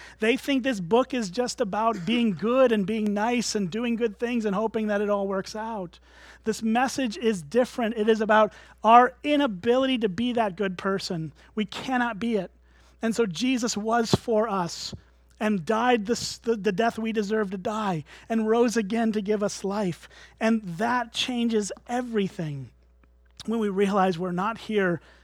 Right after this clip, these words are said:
just because we're nice, good, decent people, but we're here because Jesus is for us what we could never be. And explaining that to people is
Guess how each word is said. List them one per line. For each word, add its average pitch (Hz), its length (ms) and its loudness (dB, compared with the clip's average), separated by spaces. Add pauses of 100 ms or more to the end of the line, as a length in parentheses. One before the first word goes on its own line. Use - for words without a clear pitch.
(240)
just - 180 -6
because 190 340 -6
we're 185 120 -4
nice, 180 500 -2
good, 180 400 -6
decent 180 400 -6
people, 180 380 -10
but 180 140 -10
we're 165 120 -8
here 180 320 -4 (300)
because 175 260 -4
Jesus 180 640 -8 (240)
is 185 200 -2
for 185 200 -10
us 156 240 -10
what 190 100 -8
we 165 80 -8
could 156 220 -12
never 151 240 -12
be. 147 340 -14 (480)
And 196 100 -2
explaining 196 840 -2
that 165 280 -4 (300)
to 180 120 -4
people 165 460 -4 (220)
is 170 240 -4